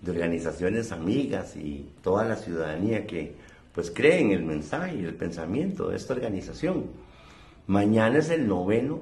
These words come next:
día, ajá, como lo oyen, el noveno día de la huelga general indefinida contra el combo fiscal.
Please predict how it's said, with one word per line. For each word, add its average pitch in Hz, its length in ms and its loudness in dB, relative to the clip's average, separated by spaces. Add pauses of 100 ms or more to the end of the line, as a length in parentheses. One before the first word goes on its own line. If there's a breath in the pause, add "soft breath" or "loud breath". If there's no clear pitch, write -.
(120)
día, 92 240 -2 (460)
ajá, 82 540 -2
como 76 160 -4
lo 80 160 2
oyen, 87 380 2
el 85 180 -4
noveno 107 460 0
día 135 300 -4 (440 soft breath)
de 87 100 -2
la 78 120 -4
huelga 98 320 0
general 95 420 -2
indefinida 107 800 -2
contra 113 400 -2
el 107 80 -8
combo 110 400 -4
fiscal. - 400 -10